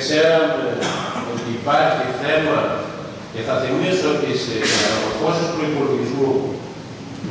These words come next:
προηγούμενου προϋπολογισμού, κονδύλια που αφορούσαν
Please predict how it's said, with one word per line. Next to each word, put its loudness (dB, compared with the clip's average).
προηγούμενου 2
προϋπολογισμού, -2
κονδύλια 4
που 4
αφορούσαν 2